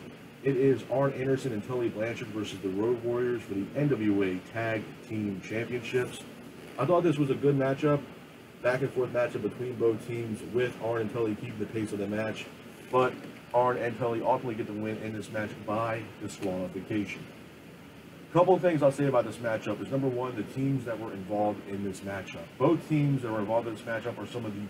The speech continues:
best tag teams in all of professional wrestling. I mean, you had the Road Warriors with Hawk and Animal that have had a historic pro wrestling, uh, career, man. I mean, you know, the first ever Skywalker's match, phenomenal matchup. Um,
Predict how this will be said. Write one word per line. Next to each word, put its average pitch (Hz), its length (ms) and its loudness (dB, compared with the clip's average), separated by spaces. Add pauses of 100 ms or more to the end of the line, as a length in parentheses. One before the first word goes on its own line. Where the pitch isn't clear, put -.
best 123 300 4 (260)
tag 120 360 -2
teams 101 320 -6 (520)
in - 120 -4
all 120 200 8
of 101 60 -2
professional 95 400 -2
wrestling. 90 340 -8
I 104 60 -6
mean, 113 160 -2
you 117 60 -2
had 120 120 -2
the 104 60 -2
Road 123 300 4
Warriors 120 420 -2
with 101 160 -8
Hawk 104 220 -2
and 98 100 -8 (120)
Animal 104 360 -6 (500)
that 107 120 4
have 101 140 0
had 107 240 0
a 95 160 -4 (260)
historic 120 560 4 (840)
pro 127 160 6
wrestling, 104 380 2 (240)
uh, 98 160 0
career, 101 400 2
man. 95 240 -6
I 101 40 -6
mean, 104 300 -2 (400)
you 107 160 -8
know, 107 60 -6
the 98 80 -6
first 139 260 0
ever 117 160 0
Skywalker's 120 640 -2
match, 107 360 -2 (640)
phenomenal 113 420 2
matchup. 101 480 2 (560)
Um, 101 420 0